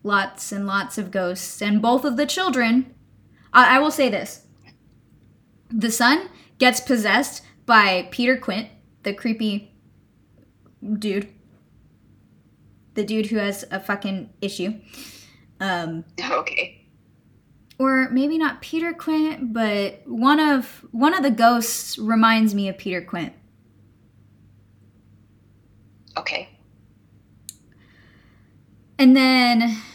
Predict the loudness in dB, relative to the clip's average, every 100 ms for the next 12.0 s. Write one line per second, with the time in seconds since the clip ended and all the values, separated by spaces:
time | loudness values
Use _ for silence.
0 | -14 0 2 6 4 4 0 -6 -6 -4
1 | -2 -2 0 2 2 4 4 4 2 -2
2 | -2 0 2 0 -2 -16 -20 _ 2 4
3 | 6 4 2 0 -4 -14 _ -20 -10 -2
4 | 4 6 6 4 -2 -6 -16 _ _ _
5 | _ _ _ _ _ -12 -8 -2 2 2
6 | 0 -4 -4 -6 -8 -10 -12 -6 -4 -2
7 | 0 0 0 -2 -6 -12 -14 -14 -14 -16
8 | _ _ _ _ _ _ _ _ _ _
9 | _ _ -8 -2 6 6 6 4 0 2
10 | 0 2 0 -2 -8 -20 -4 2 2 2
11 | 2 2 2 -2 -2 -6 -8 -10 -14